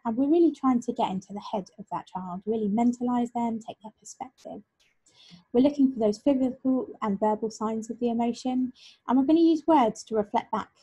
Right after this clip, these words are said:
how they might be feeling and help them to use those words as well. We're going to be empathising and affirming and helping them to calm through co-regulation.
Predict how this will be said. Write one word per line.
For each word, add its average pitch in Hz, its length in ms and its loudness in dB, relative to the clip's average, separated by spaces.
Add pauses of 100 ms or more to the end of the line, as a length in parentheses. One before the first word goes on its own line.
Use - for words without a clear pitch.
(180)
how 202 160 0
they 185 120 -4
might 180 300 -6
be 196 160 -12
feeling 170 500 -6
and 214 180 -6
help 170 240 -8
them 180 300 -10 (120)
to 196 60 -10
use 185 260 -12
those 196 220 -14
words 190 280 -18
as 196 160 -20
well. 208 220 -20 (1200)
We're 247 100 0
going 208 200 -4
to - 80 -16
be 170 220 -4
empathising 240 800 -6
and 190 120 -8
affirming 226 720 -4 (460)
and 262 120 0
helping 247 340 -2
them 208 180 -4
to - 80 -18
calm 196 540 -10
through 196 220 -6
co-regulation. 196 920 -12